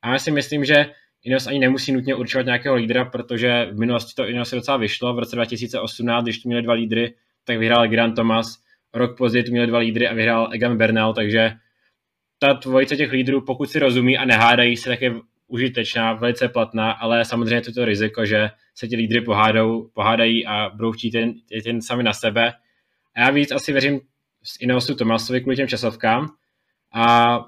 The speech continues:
bude to zajímavé sledovat, ale myslím si, že Ineos na papíře je asi nejsilnější tým a to tu není Rohan Dennis, protože Rohan Dennis se zkrátka nedostal do sestavy, což mě hodně překvapilo, ale,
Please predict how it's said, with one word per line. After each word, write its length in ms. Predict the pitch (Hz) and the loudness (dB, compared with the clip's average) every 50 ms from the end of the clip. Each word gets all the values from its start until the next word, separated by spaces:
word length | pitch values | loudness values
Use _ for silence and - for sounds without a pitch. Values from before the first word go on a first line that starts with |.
| _ _ - | _ _ -4
bude 180 | 117 123 139 143 | 2 2 4 4
to 80 | 165 | 4
zajímavé 280 | 143 143 151 156 151 147 | 4 4 4 4 2 2
sledovat, 400 | - 135 127 127 135 143 143 - | 2 2 4 4 4 4 2 2
ale 120 | 135 135 131 | 0 0 0
myslím 260 | 131 127 135 135 123 | 0 -2 -2 -4 -4
si, 140 | 131 139 123 | -2 0 2
že 180 | 135 135 135 - - - | 2 2 2 -2 -6 -8
Ineos 340 | 120 123 127 135 131 - | -2 0 0 0 0 -2
na 80 | 127 120 | -6 -6
papíře 300 | 127 123 131 127 117 131 | -6 -4 -2 0 0 0
je 40 | 131 | 0
asi 160 | 127 - 131 | -2 -2 -2
nejsilnější 520 | 123 117 - 127 123 123 123 127 139 127 | -2 -2 -2 -2 -2 -2 -2 -2 -4 -4
tým 260 | 127 117 117 120 127 127 - | -2 -2 -2 -2 -2 -4 -6
a 100 | 117 - | -6 -6
to 120 | - 131 123 | -4 -6 -4
tu 120 | - 131 | -2 0
není 340 | 123 123 127 127 127 98 113 | 2 2 2 2 0 0 -2
Rohan 240 | 117 110 123 127 110 | -2 0 0 0 2
Dennis, 340 | 110 107 110 117 113 113 | 2 2 0 0 -2 -6
protože 540 | - 113 110 - - 113 104 113 110 110 110 107 - _ _ _ _ _ _ _ _ | -10 -10 -8 -6 -4 -2 2 2 2 2 2 -2 -6 _ _ _ _ _ _ _ _
Rohan 240 | 113 113 117 123 123 | -2 0 0 2 2
Dennis 300 | 123 120 123 123 117 - - - - - - - | 2 2 2 0 -2 -4 -10 -14 -16 -20 -20 -18
se 120 | - 123 | -18 -10
zkrátka 320 | - - 127 - - 143 | -4 -4 -4 -2 -2 -4
nedostal 280 | 127 120 110 - 135 131 | -4 -4 -2 -2 -2 -2
do 80 | 117 107 | -2 -2
sestavy, 320 | 120 110 - 123 120 120 | -4 -6 -6 -4 -6 -4
což 180 | 120 123 110 - | -4 -6 -6 -4
mě 80 | 120 | -4
hodně 160 | 113 110 127 | -4 -2 -4
překvapilo, 640 | 120 - 113 - 117 107 - 120 117 117 120 - - | -4 -6 -6 -8 -8 -6 -4 -4 -4 -4 -4 -4 -4
ale, 300 | 113 113 113 113 113 113 | -2 0 2 2 0 0